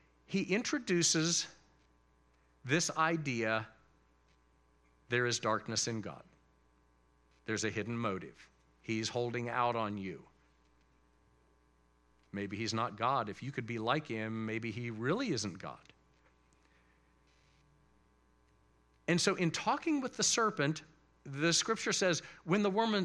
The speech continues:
when the woman saw that the tree was good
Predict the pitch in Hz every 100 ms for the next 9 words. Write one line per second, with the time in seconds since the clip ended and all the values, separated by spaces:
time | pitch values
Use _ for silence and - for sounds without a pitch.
0 | - 160 196 165 180 165 165 226 226 214
1 | - - - 226 185 101 - - _ _
2 | _ _ _ _ _ _ _ _ _ _
3 | _ _ _ 127 127 117 - 139 147 170
4 | 175 - 147 147 147 139 - 117 123 123
5 | 120